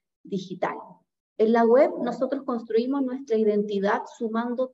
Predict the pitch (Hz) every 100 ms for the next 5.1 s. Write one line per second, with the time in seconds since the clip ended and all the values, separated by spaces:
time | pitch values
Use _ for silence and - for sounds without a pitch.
0 | - 302 311 339 349 320 277 247 220 220
1 | 220 262 - 233 226 254 254 277 262 254
2 | 226 226 - 214 240 208 226 370 - -
3 | _ - 190 - 240 285 254 311 214 226
4 | 233 220 226 233 226 214 208 - - -